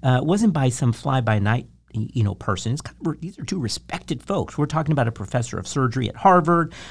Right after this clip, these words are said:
Uh, another one is part of the, uh, Henry Jackson Foundation for the Advancement of Military Medicine.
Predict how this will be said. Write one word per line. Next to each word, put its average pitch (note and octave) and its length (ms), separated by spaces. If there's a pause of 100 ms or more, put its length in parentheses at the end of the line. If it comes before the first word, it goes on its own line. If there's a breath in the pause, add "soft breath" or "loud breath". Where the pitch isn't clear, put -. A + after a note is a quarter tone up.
(160 loud breath)
Uh, G#2+ 180
another B2 300
one C3 100
is A2 100
part B2+ 220
of A2+ 80
the, G#2+ 160
uh, A2+ 60
Henry A#2 300
Jackson A#2 320
Foundation A#2 520
for A2 120
the G2+ 80
Advancement A2+ 480
of E2+ 100
Military D3+ 680
Medicine. C#3+ 460